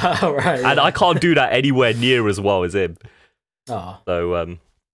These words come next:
Speaker 2: but yeah,
Speaker 1: Dream
Speaker 2: no.
Speaker 1: team, dream team. <laughs>
Speaker 2: Exactly, exactly. You know, we move in like that.
Speaker 1: Yeah, well, now the
Speaker 2: Um,
Speaker 1: Euros are done with, mate. Uh, there shouldn't be any more, uh, complications, fingers crossed, touch wood,
Speaker 2: Yeah,
Speaker 1: all
Speaker 2: fingers
Speaker 1: that.
Speaker 2: crossed.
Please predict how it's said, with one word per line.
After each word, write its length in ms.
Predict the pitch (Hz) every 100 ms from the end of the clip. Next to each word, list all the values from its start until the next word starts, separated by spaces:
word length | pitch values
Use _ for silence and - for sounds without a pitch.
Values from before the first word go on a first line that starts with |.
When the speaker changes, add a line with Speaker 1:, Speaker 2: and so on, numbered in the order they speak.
| _ _ _ _ _ _ -
Speaker 2:
but 80 |
yeah, 200 | 87 87
Speaker 1:
Dream 200 | 98 131
Speaker 2:
no. 60 | 85
Speaker 1:
team, 360 | 143 135 104 98
dream 340 | - 120 131
team. 320 | - 127 113 -
<laughs> 80 | -
Speaker 2:
Exactly, 680 | - - 359 339 - 233 156
exactly. 560 | 311 - 330 - 175
You 80 | 254
know, 180 | 202 214
we 200 | 294 359
move 320 | 370 415 392
in 160 | 110 82
like 260 | 73 -
that. 260 | 78 76 - -
Speaker 1:
Yeah, 180 | 107 -
well, 120 | 147
now 180 | 165 -
the 80 | -
Speaker 2:
Um, 80 |
Speaker 1:
Euros 340 | 156 151 127 127
are 60 | 123
done 240 | 135 123
with, 200 | 120 120
mate. 260 | 110 131 127
Uh, 140 | 123
there 140 | 127 117
shouldn't 260 | 139 127
be 100 | 127
any 180 | 123 123
more, 360 | 120 120 120 123
uh, 220 | 120 110
complications, 800 | 135 123 120 135 139 131 95 -
fingers 300 | 104 98 -
crossed, 380 | 104 113 -
touch 240 | - 101 -
wood, 160 | 104
Speaker 2:
Yeah, 160 | 104 87
Speaker 1:
all 160 | 104 101
Speaker 2:
fingers 280 | 143 87 -
Speaker 1:
that. 60 |
Speaker 2:
crossed. 480 | 85 113 - -